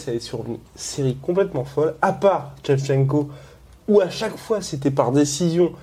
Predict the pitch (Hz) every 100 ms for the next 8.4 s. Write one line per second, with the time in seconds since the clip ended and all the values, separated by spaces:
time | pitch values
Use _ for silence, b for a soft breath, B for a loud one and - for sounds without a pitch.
0 | B - - 220 208 220 196 135 131 139
1 | 147 147 131 - 135 143 135 240 240 -
2 | 156 143 139 139 139 143 127 123 123 123
3 | 127 - 120 113 - 165 202 - B B
4 | B B 131 127 113 120 147 - 117 117
5 | - 135 135 139 - 180 160 - 180 165
6 | - 143 139 139 156 160 135 - - 214
7 | 214 - 151 135 156 139 139 139 135 127
8 | 135 - 175